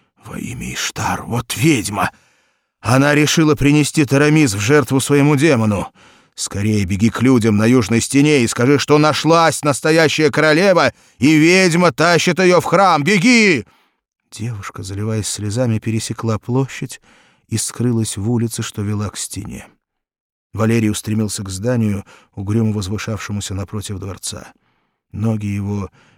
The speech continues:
едва касались каменных плит. Соломея и жрец в спешке не закрыли за собой тяжелую дверь. Воин вбежал в храм и увидел тех, кого преследовал.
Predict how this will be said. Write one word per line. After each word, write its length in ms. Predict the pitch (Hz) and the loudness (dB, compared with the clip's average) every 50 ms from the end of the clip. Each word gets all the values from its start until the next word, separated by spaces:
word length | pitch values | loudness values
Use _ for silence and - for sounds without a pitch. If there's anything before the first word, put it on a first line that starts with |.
| _ _ | _ _
едва 360 | - 104 98 98 107 117 113 | -10 -8 -6 -4 -2 -2 -2
касались 580 | - - 104 - - 120 117 110 107 98 - - | -4 -6 -8 -6 -6 -4 -4 -4 -4 -6 -6 -8
каменных 500 | - 107 101 104 104 101 101 95 - - | -8 -8 -6 -4 -4 -4 -6 -6 -10 -12
плит. 400 | - 98 95 - - - - _ _ _ _ _ _ _ _ _ _ | -12 -12 -12 -12 -16 -20 -20 _ _ _ _ _ _ _ _ _ _
Соломея 460 | - - - 117 127 135 139 143 135 | -10 -6 -2 0 2 4 4 4 4
и 140 | 127 127 120 | 4 2 2
жрец 360 | 101 120 139 156 151 123 - | 2 0 2 2 2 0 0
в 60 | - - | -4 -10
спешке 480 | - - - 135 139 120 - - 123 | -10 -4 0 0 2 2 0 -2 -2
не 160 | 120 127 127 | 0 0 0
закрыли 540 | 117 113 131 127 - - 156 151 120 101 98 | 0 -2 -4 -4 -4 -4 -2 -2 -2 -2 -2
за 140 | 90 98 95 | -4 -6 -6
собой 340 | - - 113 113 131 127 110 | -6 -6 -4 -2 0 -2 0
тяжелую 480 | - 123 117 107 120 117 117 120 120 | -2 -2 -2 0 0 0 2 2 0
дверь. 420 | 117 117 123 127 110 92 - - - - - - _ _ _ _ | 2 2 2 2 2 2 -2 -8 -14 -20 -20 -20 _ _ _ _
Воин 360 | - 95 101 95 92 98 - - | -14 -10 -8 -6 -6 -8 -8 -12
вбежал 520 | - - 92 117 113 87 104 98 - - | -14 -8 -6 -4 -4 -4 -4 -6 -8 -10
в 80 | - - | -12 -10
храм 440 | - - 120 131 285 147 143 135 - _ _ _ _ _ _ _ _ _ | -6 -2 0 2 2 2 0 -2 -4 _ _ _ _ _ _ _ _ _
и 140 | - 113 | -2 0
увидел 640 | 117 113 107 92 85 101 117 120 117 120 120 117 117 | 0 0 -2 -2 -4 -2 -2 -2 -2 -4 -6 -8 -8
тех, 360 | - - - 101 101 92 - - | -10 -12 -12 -10 -10 -12 -14 -12
кого 240 | - 98 92 90 92 | -12 -10 -10 -12 -12
преследовал. 720 | - 98 95 - - - - - - - - 214 220 - | -14 -14 -12 -12 -12 -12 -14 -16 -18 -18 -20 -20 -20 -20